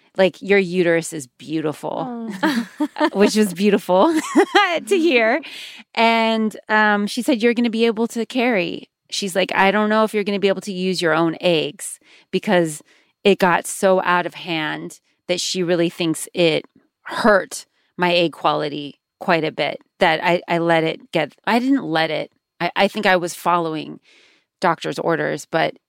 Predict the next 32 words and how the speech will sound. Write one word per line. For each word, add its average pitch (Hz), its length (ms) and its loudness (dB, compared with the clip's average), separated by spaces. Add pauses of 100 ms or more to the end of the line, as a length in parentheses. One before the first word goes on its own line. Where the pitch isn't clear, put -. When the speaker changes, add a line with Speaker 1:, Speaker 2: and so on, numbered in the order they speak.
(240)
Speaker 1:
because 190 520 0
it 170 180 -6 (160)
grew 165 560 0
so 175 220 2
out 151 180 2
of 147 80 -8
hand, 151 460 -4
she - 180 -2
really 165 240 0
thinks 160 320 -6
that 147 320 -2 (300)
it 175 100 2
affected 160 400 0
my 151 180 -2
egg 160 200 0
quality. 151 500 -2
So 151 320 -2 (520)
she 190 340 -4 (160)
doesn't 202 360 4
think 175 200 -4
that 156 100 -2
I'll 156 140 2
be 156 240 -4
able 151 180 -4 (160)
to 147 300 -10 (880)
get 170 160 -4
pregnant 147 340 -6
with - 140 -10
my 143 140 -2
own 143 260 -4
egg. 175 500 0 (240)
Um, 151 600 -2